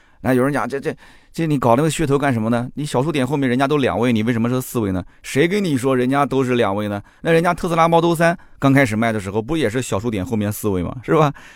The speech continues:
所以这个二十九点九九九九万，那么实际上呢，它正式上市起售多少呢？二十四点九九万。哇，有人讲说上市直接调价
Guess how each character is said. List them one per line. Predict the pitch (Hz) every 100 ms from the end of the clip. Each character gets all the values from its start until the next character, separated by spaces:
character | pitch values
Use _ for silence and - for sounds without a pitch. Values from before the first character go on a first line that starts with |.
| - - -
所 | 208
以 |
这 | 202 214
个 | 190
二 | 196
十 | 202
九 | 185 170 196
点 | 151
九 | - 147
九 | 160 120
九 | 147 156
九 | 135 107
万， | 156 - - _ _ -
那 | 139
么 | 139
实 | 139
际 | 170
上 | 147 123
呢， | 113 - -
它 | - 139
正 | - 202
式 | 131
上 | 123 151 120
市 | 123 101
起 | - 90
售 | 107
多 | 104
少 | 101 92
呢？ | 90 - -
二 | - 139
十 | 117
四 | 127 - 135
点 | 95 76 123 -
九 | 98 120
九 | 85
万。 | 90 -
哇， | - 202 180
有 | 156
人 | 160
讲 | 190 170
说 | 185
上 | - 220 170
市 | 208 151
直 | - 170
接 | 196 202
调 | 113
价 | 135 175